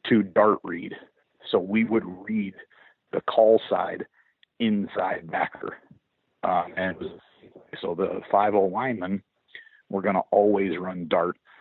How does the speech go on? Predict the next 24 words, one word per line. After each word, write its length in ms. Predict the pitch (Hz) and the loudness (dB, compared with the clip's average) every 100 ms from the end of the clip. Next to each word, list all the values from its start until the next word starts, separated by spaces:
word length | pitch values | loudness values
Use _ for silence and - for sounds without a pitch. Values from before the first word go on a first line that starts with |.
| _ | _
no 160 | - 98 | -4 -2
matter 260 | 95 90 87 | 0 0 0
what, 200 | 85 - - | 0 -2 2
Q 140 | 135 | 4
dart, 300 | 98 85 - - _ - - | 4 2 0 -10 _ -14 -4
no 140 | 104 | 2
matter 260 | 101 95 90 | 4 4 2
what, 260 | 90 90 - - | 2 0 -4 -2
hell 180 | 107 98 | 4 4
or 80 | 87 | 4
high 160 | 98 | 2
water. 420 | 95 85 82 80 - - - - _ _ | 0 0 -4 -6 -16 -20 -20 -20 _ _
And 120 | 104 | -2
then 120 | 101 95 | 0 0
what 140 | 95 | -2
that 160 | 117 110 | 0 0
allowed 340 | 90 92 101 | 2 0 0
me 200 | 98 95 - | -2 -6 -8
to 60 | |
do 180 | 92 98 - | -6 -6 -6
from 160 | 92 | -8
a 60 | 80 - | -8 -4
formation 640 | 95 85 110 139 - 87 - | -4 -2 0 0 0 -6 -12
standpoint 640 | 92 90 85 - - - | -14 -12 -10 -8 -8 -12